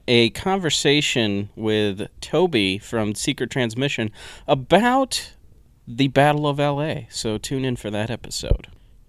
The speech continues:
You can find the Our Strange Skies podcast on Apple Podcasts,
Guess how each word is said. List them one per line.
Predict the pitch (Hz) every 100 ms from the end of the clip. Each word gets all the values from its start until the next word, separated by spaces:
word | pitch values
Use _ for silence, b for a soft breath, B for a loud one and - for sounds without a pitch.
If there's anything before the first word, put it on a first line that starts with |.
| -
You | 147
can | 160
find | 160 - 208 233 240
the | 180
Our | 151 156
Strange | 151 - 143 135
Skies | - 127 117
podcast | - 110 101 98 95 73 -
on | 95 82
Apple | - 101 -
Podcasts, | - 90 92 - 85 76 - -